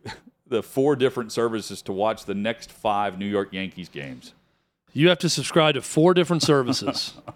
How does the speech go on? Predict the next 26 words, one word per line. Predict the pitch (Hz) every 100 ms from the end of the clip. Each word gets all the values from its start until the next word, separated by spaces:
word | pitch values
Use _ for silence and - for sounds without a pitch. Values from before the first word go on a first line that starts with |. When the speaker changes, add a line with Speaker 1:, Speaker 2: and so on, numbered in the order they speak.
| _
Speaker 1:
<laughs> | - - - -
Speaker 2:
Sunday, | - 175 185 180 180 185 - _ _ _
Peacock. | - 165 - 123 110 - - _ _ _ _ _ -
Monday, | 135 165 165 165 165
day | 139 147 143
off. | 113 110 -
Tuesday, | - 160 160 165 160 170 - -
Yes | 127 135 127 -
Network. | 123 101 104 117 - _ _ _ _
Wednesday, | 123 151 175 143 165
Prime | 151 151 143 139
Video. | 131 120 117 110
Thursday, | - 135 151 127 143
Yes | 131 127 123 127
Network. | 120 107 117 113
Friday, | - 120 120 123 117 123 -
Apple | 127 127 123
T | 123 120
V | 110 107
Plus | - 98 85 - - _ _ _ _ _
to | -
watch | 123 123 -
the | 113
Yankees. | 113 110 80 71 -
This | 147 175 -
is | 147 147 135 127 120 - -